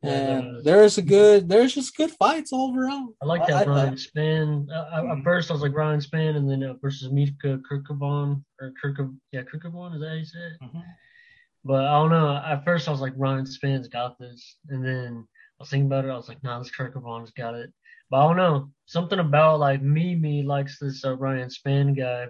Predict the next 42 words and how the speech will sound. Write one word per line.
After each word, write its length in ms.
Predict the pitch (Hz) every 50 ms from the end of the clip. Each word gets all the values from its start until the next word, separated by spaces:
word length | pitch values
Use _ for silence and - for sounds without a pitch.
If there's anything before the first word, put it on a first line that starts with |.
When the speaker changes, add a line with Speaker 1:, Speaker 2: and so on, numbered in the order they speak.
| 120 -
Speaker 1:
but 240 | 120 117 117 120 - _ _ _ _ _ -
we'll 80 | - 147
see 140 | 139 - 175
what 140 | 160 156
happens. 340 | 143 143 143 143 147 143 139
He, 120 | 143 156 151
he 180 | 160 170 160 143
came 260 | - 170 170 165 160
up 160 | 160 151 156
with 100 | 151 139
a 40 | 143
dub 540 | 139 135 143 143 143 147 147 147 147 151 143 _ - - - - _ _ -
one, 500 | 131 139 147 147 151 151 156 160 156 151
one 340 | 143 151 175 190 196 190 185
minute 320 | 185 190 196 202 202 196
and 120 | 185 165 147
eleven 400 | 139 131 143 160 165 170 170 160
seconds 460 | - - 175 170 156 156 151 147 -
into 180 | 160 156 143 147
the 100 | 143 143
round. 440 | 135 135 143 147 156 160 165 165 160 - _ _ _ _ _ _ _ _ _ _ _ _ _ _ _ -
Speaker 2:
Yeah. 420 | 123 120 117 117 117 117 120 120 139
Speaker 1:
Round 220 | 139 143 143 139
Speaker 2:
At 60 | 139 143
Speaker 1:
one. 100 | 156 175
Speaker 2:
first, 340 | 202 214 - - - - -
when, 320 | 160 147 143 143 143 143 139
when 160 | 139 139 127
Jay 180 | 147 151 147
Bans 320 | 139 135 139 143 147 143 -
himself 340 | 143 127 - - 151 147 143
was 100 | 139 -
talking 260 | - 143 139 131 127
about 220 | 120 123 123 120 120
Ryan 240 | 127 135 127 123
Spann, 500 | 113 - - - 127 131 143 139 135 135 - _ _ _ - - _ _ - -
I 60 | 156
was 180 | 156 156 147
like, 180 | - 127 120 - -
"Who 200 | - 185 202 226
is 240 | 214 170 139 127 123
that?" 320 | 127 135 160 156 135 -